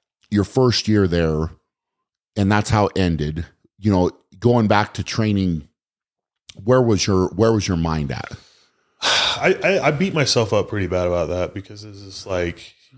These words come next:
Speaker 2: you've hit this weight multiple times and you, you've never changed your game. You've never changed anything last minute.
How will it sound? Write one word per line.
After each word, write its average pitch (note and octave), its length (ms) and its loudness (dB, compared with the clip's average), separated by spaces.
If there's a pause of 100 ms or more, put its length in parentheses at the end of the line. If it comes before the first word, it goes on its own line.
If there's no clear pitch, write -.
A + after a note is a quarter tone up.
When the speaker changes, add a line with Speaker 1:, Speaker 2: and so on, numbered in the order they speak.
(140)
Speaker 2:
you've A2 360 -20
hit F#2+ 380 -4 (120)
this G2 320 -6
weight E2+ 440 -16 (140)
multiple F2+ 380 -20
times E2 560 -8
and F2+ 300 -20
you, F#2+ 380 -18 (1160)
you've A2+ 320 2
never A#2 520 4
changed G#2+ 920 0 (200)
your G2 140 -8
game. D#2 300 -4 (180)
You've G#2+ 200 -6
never A2 640 -2 (220)
changed F#2+ 720 -4
anything G2 440 -4
last E2+ 340 -10
minute. D#2+ 360 -18